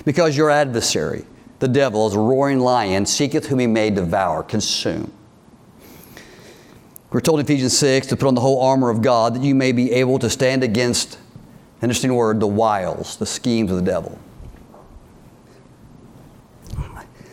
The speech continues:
I, I think it should be overly mystic, but you understand that there is a spiritual adversary that you and I have. And he has a scheme,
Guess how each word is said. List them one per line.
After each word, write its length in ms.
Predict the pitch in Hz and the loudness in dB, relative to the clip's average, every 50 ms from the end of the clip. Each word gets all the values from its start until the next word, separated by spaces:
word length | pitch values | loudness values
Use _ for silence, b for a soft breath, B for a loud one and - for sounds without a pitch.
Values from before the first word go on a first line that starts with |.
| B B - - - - - - - | B B -20 -20 -20 -20 -18 -12 -8
I, 80 | - 107 | -8 -8
I 220 | - - - 131 | -8 -10 -12 -8
think 160 | 110 101 101 | -4 -4 -2
it 20 | 101 | -2
should 200 | - - - - - - - - - - - - - - - - | -2 -4 -6 -8 -16 -20 -20 -20 -20 -20 -20 -20 -20 -20 -12 -8
be 120 | - 104 | -4 -2
overly 320 | 117 113 107 110 113 110 104 | 0 0 2 2 2 2 2
mystic, 600 | 98 98 101 101 113 110 - - - 117 113 - - 107 | 2 2 2 2 0 0 -2 -2 -2 -2 -2 -2 -4 -4
but 120 | 101 104 - - - | -4 -4 -6 -6 -6
you 160 | 120 120 143 160 | -2 0 0 2
understand 880 | 143 117 110 - - - - 123 113 107 95 90 87 90 90 95 92 B B B B B B B B B B B | 2 0 0 -2 -4 -2 -2 -2 0 0 0 0 0 0 0 -2 -4 B B B B B B B B B B B
that 80 | - 101 | -6 -2
there 140 | 92 123 135 | 0 0 0
is 80 | 120 | 0
a 40 | 113 | 0
spiritual 480 | 101 - - - 131 131 113 127 107 - | -2 -2 0 0 0 0 0 -2 -2 0
adversary 680 | 120 113 110 95 110 104 - - 101 90 90 90 92 | 0 0 0 0 0 0 0 0 0 2 2 2 0
that 120 | 90 92 | 0 -2
you 200 | 80 104 107 107 | -2 0 0 0
and 100 | 104 95 | 2 2
I 80 | 90 92 | 0 0
have. 440 | 92 90 95 82 82 82 - - - - - - _ _ - - - - - - - - _ - _ _ _ _ - | -2 -4 -6 -8 -8 -10 -14 -16 -20 -20 -20 -20 _ _ -20 -20 -20 -20 -20 -20 -20 -20 _ -20 _ _ _ _ -4
And 60 | 151 | -2
he 40 | 185 | 0
has 120 | 196 143 | 0 0
a 40 | 117 | 0
scheme, 640 | - - - - 165 170 160 110 80 - - - | 0 -2 -2 -2 -2 -2 0 -2 -4 -6 -10 -14